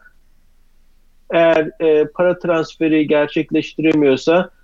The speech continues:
e, eğer ticaret gerçekleştiremiyorsa,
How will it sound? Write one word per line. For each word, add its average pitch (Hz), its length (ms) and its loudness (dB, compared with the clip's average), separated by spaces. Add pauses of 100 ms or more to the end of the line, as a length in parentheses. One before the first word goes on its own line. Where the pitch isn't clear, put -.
(260)
e, 156 100 -2
eğer 156 600 2
ticaret 156 500 0
gerçekleştiremiyorsa, 147 1500 0